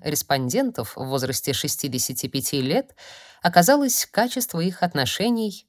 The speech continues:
с братьями и сестрами. Я расскажу вам, какие методы и почему оказались эффективными для нашей семьи. Но сначала хочу развеять некоторые мифы. Один ребенок в семье — это нормально.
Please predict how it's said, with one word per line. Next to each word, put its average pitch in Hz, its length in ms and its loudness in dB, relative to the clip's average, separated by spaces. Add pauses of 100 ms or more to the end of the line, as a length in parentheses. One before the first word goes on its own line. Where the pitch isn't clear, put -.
(120)
с 123 140 -4
братьями 165 680 0
и 147 200 -4
сестрами. 120 760 -2 (920)
Я 214 240 8
расскажу 214 400 2
вам, 190 240 4
какие 214 440 0
методы 160 540 0
и 131 60 0
почему 151 460 -2
оказались 190 600 2
эффективными 208 840 -2
для 151 240 2
нашей 139 380 0
семьи. 117 640 -4 (420)
Но 208 140 2
сначала 254 640 2
хочу 285 440 0
развеять 190 640 0
некоторые 160 640 -2
мифы. 131 420 -6 (1040)
Один 220 340 4
ребенок 143 440 2
в - 60 -2
семье — 147 640 0 (260)
это 285 220 0
нормально. 147 800 0